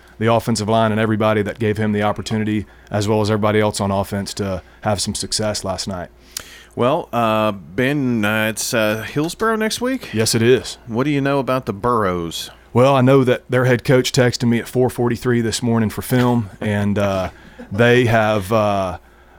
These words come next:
Speaker 1: scored over, I think, a hundred points exactly the last two weeks, giving up about ten, uh, or fourteen. Uh, they're two and oh. Going on the road is gonna be a huge challenge for our team. So obviously,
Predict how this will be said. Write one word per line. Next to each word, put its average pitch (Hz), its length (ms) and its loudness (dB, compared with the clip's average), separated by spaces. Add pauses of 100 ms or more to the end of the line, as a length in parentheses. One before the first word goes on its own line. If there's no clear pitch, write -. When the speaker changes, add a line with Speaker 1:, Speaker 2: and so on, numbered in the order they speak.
(100)
Speaker 1:
scored 127 320 4
over, 117 460 4
I 98 120 -10
think, 127 140 0
a 110 80 2
hundred 127 240 2
points 127 320 0
exactly 120 460 0
the 107 100 -2
last 113 280 0
two 123 120 0
weeks, 120 320 -2
giving 113 260 0
up 113 180 -2
about 101 300 -2
ten, 135 360 -2 (500)
uh, 98 260 -2
or 95 100 -6
fourteen. 131 640 0 (460)
Uh, 98 380 0
they're 117 160 2
two 131 260 4
and 117 80 2
oh. 139 240 4
Going 123 300 2
on 120 140 2
the 117 80 2
road 120 320 4
is 101 100 0
gonna 113 160 2
be 110 140 0
a 101 60 -2
huge 113 260 0
challenge 120 480 0
for 113 100 -2
our 104 120 2
team. 127 340 2
So 104 160 0
obviously, 107 560 2